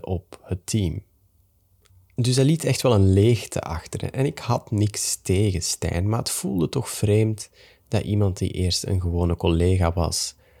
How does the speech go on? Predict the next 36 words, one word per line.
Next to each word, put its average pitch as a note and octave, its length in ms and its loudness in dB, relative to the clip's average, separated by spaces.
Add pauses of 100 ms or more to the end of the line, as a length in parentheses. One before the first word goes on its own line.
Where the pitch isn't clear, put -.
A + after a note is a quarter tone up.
(140)
opeens D#2+ 680 -2
uw F2 220 -8
baas F2 400 0
is. - 520 -14 (340)
Daarbuiten G2+ 400 2
had F2 140 0
Stijn G#2+ 280 0
toch G2 140 -6
wel F#2+ 140 2
een F#2 280 0
iets - 260 -4
andere F2 380 -4
aanpak. - 760 -6 (540)
En - 80 -4
dat F2+ 140 2
zou E2+ 140 0
snel F2 320 -2
blijken. F2+ 520 -4 (1080)
Een A#2 120 0
tiental E3+ 260 2
minuten B2 340 4
later G#2+ 420 4
was G2+ 200 2
Veerle G2 300 4
weer F#2 200 2
aan F2 120 0
haar E2+ 200 0
bureau, F2 420 0
nam F#2 200 0
de F#2+ 80 2
telefoon F#2+ 520 0
en E2+ 100 0
belde F2 260 0
de F2 100 -6
klant - 340 -8
terug. - 340 -14